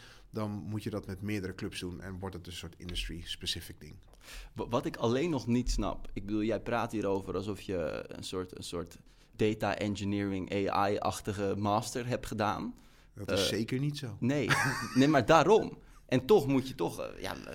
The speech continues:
Speaker 2: leiding geven zal je niet echt inhoudelijk aan de specialistische A I-kenners, maar wel, je, je moet er wel een soort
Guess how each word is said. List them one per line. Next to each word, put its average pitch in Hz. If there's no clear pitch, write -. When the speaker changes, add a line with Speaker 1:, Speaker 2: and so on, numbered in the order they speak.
Speaker 2:
leiding 107
geven 101
zal 104
je 104
niet 113
echt 101
inhoudelijk 107
aan 101
de 90
specialistische -
A 90
I-kenners, 90
maar 110
wel, 98
je, 76
je 110
moet 110
er 101
wel 117
een 87
soort 104